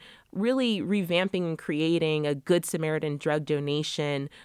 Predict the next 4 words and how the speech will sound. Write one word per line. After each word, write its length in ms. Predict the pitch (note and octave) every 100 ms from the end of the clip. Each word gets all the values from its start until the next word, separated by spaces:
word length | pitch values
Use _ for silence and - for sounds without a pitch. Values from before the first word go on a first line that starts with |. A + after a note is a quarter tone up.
| -
uh, 260 | - C#3+ C#3
program 720 | - - E3+ F#3 E3 D#3 D3
here. 520 | C#3+ D3+ C#3 C#3 C3+ C#3+ - -
So 540 | - E3+ D3+ D3+ C#3+